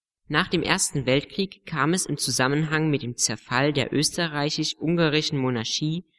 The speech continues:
zu einer Umbenennung in Hohe Warte. Noch während der Ersten Republik strömten hierher Massen von Einheimischen und Kurgästen.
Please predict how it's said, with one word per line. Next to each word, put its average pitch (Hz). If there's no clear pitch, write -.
zu -
einer 120
Umbenennung 170
in 170
Hohe 127
Warte. 110
Noch 135
während 190
der 156
Ersten 175
Republik 160
strömten 151
hierher 180
Massen 151
von 175
Einheimischen 147
und 156
Kurgästen. 117